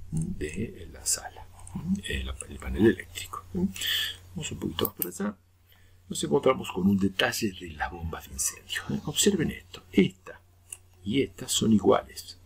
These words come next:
¿sí? Son dos bombas idénticas. Es decir, que estas dos serían las bombas de incendio de por sí, ¿no?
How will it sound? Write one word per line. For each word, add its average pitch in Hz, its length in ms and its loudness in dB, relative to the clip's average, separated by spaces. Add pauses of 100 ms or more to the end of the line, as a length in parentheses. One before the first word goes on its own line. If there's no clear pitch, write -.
(260)
¿sí? 101 160 -8
Son - 260 -2
dos - 200 2
bombas - 360 2
idénticas. - 720 -6 (380)
Es - 160 0
decir, 98 360 4
que - 280 -10
estas - 440 -2
dos 104 400 2 (200)
serían 92 560 4 (260)
las - 300 0
bombas 87 680 2 (320)
de - 200 -8
incendio 73 640 2
de - 60 2
por - 200 -12
sí, - 200 -2 (120)
¿no? - 200 -4